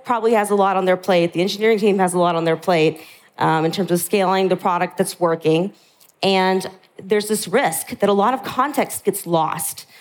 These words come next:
Um, so a lot of product context and customer context. And what the product manager can do is sort of unify the team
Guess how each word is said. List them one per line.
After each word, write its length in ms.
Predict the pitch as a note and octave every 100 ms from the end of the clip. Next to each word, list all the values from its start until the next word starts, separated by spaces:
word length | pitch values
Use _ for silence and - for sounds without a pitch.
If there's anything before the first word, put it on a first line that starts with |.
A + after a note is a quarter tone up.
| - -
Um, 280 | F3+ E3+ E3
so 120 | F#3
a 20 |
lot 120 | G3
of 120 | F3+ -
product 380 | A#3+ A#3 A#3+
context 480 | - G#3+ F#3+ G#3 -
and 100 | F#3+
customer 380 | F3+ F3+ - D#3+
context. 640 | D#3 C#3 D3 C3 - - - - - - -
And 280 | F3+ F3 F3
what 140 | G3
the 80 | F#3
product 360 | - F4 G#4
manager 340 | C#4+ A3+ G3+ G3+
can 200 | A3+ F3+
do 240 | F3 F3
is 120 | E3
sort 120 | F3+ E3
of 140 | D3+
unify 340 | G#3 B3+ C4
the 100 | B3
team 500 | B3+ - G#3 G3+ G3+